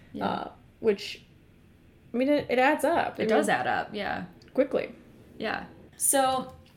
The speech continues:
Speaker 1: I think moral of the story here is don't be afraid to, A, increase your price and keep your price,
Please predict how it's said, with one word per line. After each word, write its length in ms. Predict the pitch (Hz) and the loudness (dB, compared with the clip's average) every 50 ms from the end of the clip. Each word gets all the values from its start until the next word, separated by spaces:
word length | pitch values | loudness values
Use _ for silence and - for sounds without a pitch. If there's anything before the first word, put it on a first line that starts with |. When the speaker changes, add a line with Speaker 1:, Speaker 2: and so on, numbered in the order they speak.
| - - | -6 -2
Speaker 1:
I 80 | 254 277 | -2 0
think 260 | 311 392 403 330 247 | 0 0 0 0 0
moral 280 | 220 214 214 208 208 208 | 0 0 2 2 2 2
of 40 | |
the 80 | 185 180 | 2 0
story 380 | - - - 175 170 180 185 208 | -4 -2 0 0 2 2 2 2
here 320 | 185 175 160 160 160 147 - | 0 0 0 0 0 0 -2
is 560 | - 170 165 160 160 160 156 160 - - - - - - _ - _ - - - - - - - - - - - | -2 0 0 0 0 0 -4 -8 -10 -12 -12 -18 -20 -20 _ -20 _ -20 -20 -20 -20 -20 -20 -20 -20 -18 -8 -2
don't 280 | 208 196 208 220 220 | -2 0 0 -2 -4
be 200 | 233 233 226 226 | -6 -6 -4 -4
afraid 580 | 226 226 - - 196 180 175 180 180 175 175 170 | -4 -6 -6 -4 -2 0 2 2 2 2 0 -2
to, 720 | 170 - - 180 170 170 165 160 160 160 160 156 151 - - - - - - _ - - - - | -4 -6 -6 -4 -4 -2 -2 -2 -2 -4 -4 -2 -4 -4 -6 -8 -16 -20 -20 _ -20 -18 -8 -4
A, 540 | 160 165 160 156 160 165 175 185 190 190 - - - - - | 0 2 2 2 2 2 0 0 -2 -4 -8 -16 -20 -20 -14
increase 420 | - 160 160 - 180 208 202 - - | -14 -12 -12 -8 -8 -6 -6 -6 -6
your 100 | 330 330 | -6 -8
price 760 | - - 190 190 175 160 165 190 226 226 - - - - - - - - - - - - - - - | -8 -6 -4 -2 0 0 0 0 0 0 0 -2 -2 -4 -12 -20 -20 -20 -20 -20 -20 -20 -14 -8 -4
and 320 | 190 190 190 190 196 196 | -2 0 2 0 0 -2
keep 240 | 185 - 226 226 247 | -4 -6 -8 -8 -4
your 120 | 247 240 | -4 -6
price, 560 | 233 233 220 196 190 190 202 196 - - - | -6 -6 -4 -2 0 0 0 0 -2 -6 -6